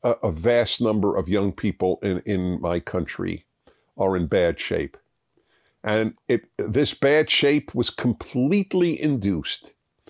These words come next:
by ideology, specifically by the progressives, the left, the woke, whatever you want to call them.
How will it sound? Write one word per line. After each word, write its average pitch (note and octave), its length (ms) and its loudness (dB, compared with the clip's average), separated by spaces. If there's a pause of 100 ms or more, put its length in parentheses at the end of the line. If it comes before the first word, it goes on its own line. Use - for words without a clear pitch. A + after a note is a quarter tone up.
(440)
by F#2 260 4
ideology, G#2+ 1040 0 (1040)
specifically B2 960 0
by F2 520 0 (360)
the G2 160 0
progressives, G2+ 840 0 (140)
the A2 100 0
left, G#2 440 0 (100)
the F2 200 0
woke, F#2+ 480 0
whatever F2 380 0
you F#2 160 0
want F2+ 180 0
to F2+ 60 -4
call D#2+ 320 -2
them. D#2+ 280 -8